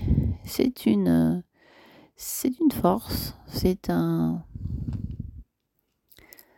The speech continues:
une bonne façon de savoir manager, parce que l'idéalement,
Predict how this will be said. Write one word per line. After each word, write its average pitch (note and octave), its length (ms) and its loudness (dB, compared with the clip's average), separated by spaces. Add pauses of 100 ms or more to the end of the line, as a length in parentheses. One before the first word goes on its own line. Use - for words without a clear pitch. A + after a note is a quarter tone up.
(1300)
une G#3+ 160 10
bonne A#3+ 160 8
façon B3 360 2
de B3 60 2
savoir F3 240 2
manager, F3 540 0 (240)
parce - 320 -2
que D#3 420 2
l'idéalement, D#3+ 960 4